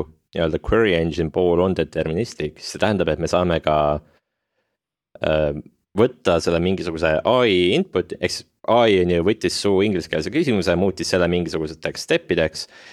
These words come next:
Ja me saame võtta need A I tehtud stepid ja meie kompilaator vaatab, et kas see üldse on loogiline.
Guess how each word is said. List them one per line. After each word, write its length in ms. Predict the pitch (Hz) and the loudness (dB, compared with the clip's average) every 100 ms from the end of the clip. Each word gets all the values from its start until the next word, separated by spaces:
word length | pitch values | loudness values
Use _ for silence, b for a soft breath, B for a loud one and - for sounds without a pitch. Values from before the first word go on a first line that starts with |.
| B B | B B
Ja 80 | 104 | 0
me 80 | 104 | 2
saame 160 | 110 98 | 2 4
võtta 720 | 127 - - 90 85 82 85 | 2 0 0 2 4 4 2
need 220 | 98 95 | 0 2
A 60 | 113 123 | 4 4
I 60 | 90 | 2
tehtud 220 | 87 87 | 0 -2
stepid 560 | - 170 - 87 82 - - - | 0 0 2 0 0 -6 -14 -2
ja 180 | 92 87 82 82 80 80 | 2 4 4 4 2 2
meie 160 | 107 104 | 0 2
kompilaator 580 | 98 90 101 139 - 87 | 0 2 2 2 2 2
vaatab, 300 | 104 92 85 | 2 2 0
et 140 | 80 - | -2 -2
kas 220 | 90 - | -2 2
see 80 | 113 | 2
üldse 220 | 98 92 85 | 2 0 -2
on 80 | 80 92 | 0 2
loogiline. 540 | 107 90 76 76 76 | 2 0 -2 -4 -8